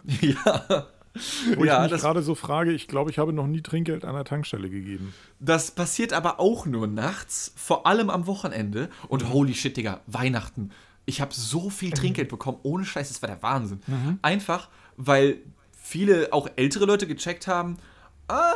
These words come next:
Speaker 1: so, junger Mann, Sie sind ja bestimmt noch ein armer Student.“ Ich war so, „Ja, ja, ich studiere wirklich und mach das hier so nebenbei irgendwie, mein,
Speaker 2: Mhm.
Speaker 1: mein Zweitjob und so ein Scheiß.“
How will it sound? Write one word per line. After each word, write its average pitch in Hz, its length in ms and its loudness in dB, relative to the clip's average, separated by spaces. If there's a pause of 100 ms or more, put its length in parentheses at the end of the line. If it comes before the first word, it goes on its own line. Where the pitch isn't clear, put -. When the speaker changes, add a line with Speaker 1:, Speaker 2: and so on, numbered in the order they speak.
(120)
Speaker 1:
so, 269 280 0
junger 247 300 2
Mann, 262 340 2
Sie 247 160 -4
sind 214 120 -6
ja 269 80 4
bestimmt 233 300 -2
noch 247 120 2
ein 214 80 -4
armer 220 300 2
Student.“ 240 520 0
Ich - 120 -4
war 180 100 2
so, 135 180 0
„Ja, 220 320 6
ja, 175 180 2
ich 170 60 -6
studiere 175 280 -6
wirklich 135 320 -4
und 131 40 -4
mach 127 140 -4
das 135 140 -6
hier 131 100 -4
so 135 80 -6
nebenbei 135 420 -2
irgendwie, 170 440 -6
mein, 143 220 -2
Speaker 2:
Mhm. 143 40 0
Speaker 1:
mein 131 220 -2
Zweitjob 147 640 0
und 165 160 -8
so - 80 -10
ein 170 100 -10
Scheiß.“ 180 300 -8